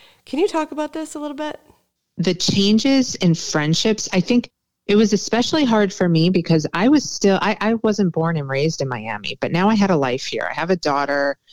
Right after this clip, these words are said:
Speaker 2: I had only been in Miami for four years by the time I got separated. Like, I had friends, but not my lifers, not the people I grew up with, not my New York friends who have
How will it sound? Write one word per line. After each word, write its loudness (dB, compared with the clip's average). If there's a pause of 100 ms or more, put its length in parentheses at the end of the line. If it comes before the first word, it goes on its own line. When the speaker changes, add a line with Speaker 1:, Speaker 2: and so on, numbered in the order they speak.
(140)
Speaker 2:
I 0
had 0
only 2
been 0
in 0
Miami 0
for -2
four 0
years 2
by 0
the 2
time 0
I 0 (140)
got -4
separated. 0 (120)
Like, 0
I -2
had -2
friends, 0
but -2
not -2
my -4
lifers, -6
not 0 (100)
the 0
people 0
I 2
grew 0
up -2
with, -2
not -2
my 2
New 2
York -2 (100)
friends -2
who 0
have -2